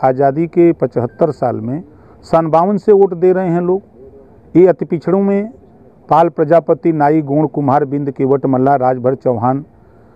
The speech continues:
खंघार, आर्य, कर्कवंशी, बंजारा, बहेलिया, जो अति पिछड़ी जातियों में आते हैं,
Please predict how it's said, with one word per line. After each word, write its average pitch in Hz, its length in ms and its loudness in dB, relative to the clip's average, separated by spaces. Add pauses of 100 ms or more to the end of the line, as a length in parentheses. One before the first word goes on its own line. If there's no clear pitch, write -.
(240)
खंघार, 143 320 2
आर्य, 139 240 2
कर्कवंशी, 131 520 -4
बंजारा, 127 420 0
बहेलिया, 123 420 -2
जो 208 140 0
अति 214 220 -4
पिछड़ी 226 300 -6
जातियों 175 380 -2
में 151 140 -2
आते 127 280 -4
हैं, 139 240 -10